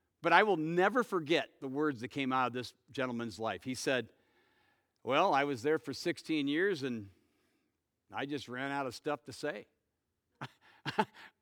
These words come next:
I could hardly believe it. I could, I mean, I must have looked like the proverbial, you know, deer in the headlights at the mo-, I mean,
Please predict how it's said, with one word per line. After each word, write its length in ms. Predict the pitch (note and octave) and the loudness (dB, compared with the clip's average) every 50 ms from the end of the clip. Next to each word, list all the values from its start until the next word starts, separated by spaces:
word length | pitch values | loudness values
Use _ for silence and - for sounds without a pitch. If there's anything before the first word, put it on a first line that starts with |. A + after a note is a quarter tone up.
| - - _ - _ _ _ | -20 -20 _ -20 _ _ _
I 120 | - F#3+ - | 2 2 4
could 160 | - A4 F3+ | 6 4 6
hardly 320 | D#3+ F3 F#3 F#3+ G3+ G#3+ | 6 6 6 6 4 2
believe 320 | G3 F3 G#3 A3+ B3 B3 G#3+ | 2 4 2 2 4 4 4
it. 40 | |
I 80 | F#3+ G3 | 4 6
could, 180 | E3 A3 F3+ - - - - - - | 6 4 2 2 -2 -10 -16 0 4
I 80 | - G#3 | 4 6
mean, 140 | G#3+ A3+ G#3+ | 8 8 6
I 60 | G#3 | 6
must 260 | G#3 A#3 C4+ B3 - | 8 6 6 6 6
have 100 | C#4 A3+ | 0 4
looked 220 | G#3+ A#3+ A#3 A#3 | 6 6 6 6
like 160 | G3+ G3 F#3+ - | 4 2 4 2
the 80 | D3+ | -2
proverbial, 720 | C3+ E3 F3+ F#3+ G3 G3 G#3+ G#3+ F#3+ F#3 F3+ F3 E3 D3 - | -2 2 2 2 4 4 2 2 4 6 6 6 4 2 -2
you 100 | - F#3 | -4 0
know, 100 | F3 D#3+ | 0 0
deer 280 | C#3+ B2+ C#3 G3 G#3 G3+ | 0 2 4 6 6 6
in 80 | F#3+ E3+ | 8 6
the 100 | D#3 C#3+ | 4 6
headlights 460 | F3 G#3 A#3 - D#3 C3+ C3+ B2 - | 6 4 4 4 2 0 0 0 0
at 100 | D3+ B2 | -2 -2
the 80 | - C#3+ | -2 -4
mo-, 80 | D#3+ F3+ | -2 0
I 80 | F3 | 2
mean, 120 | F#3+ F#3+ | 0 0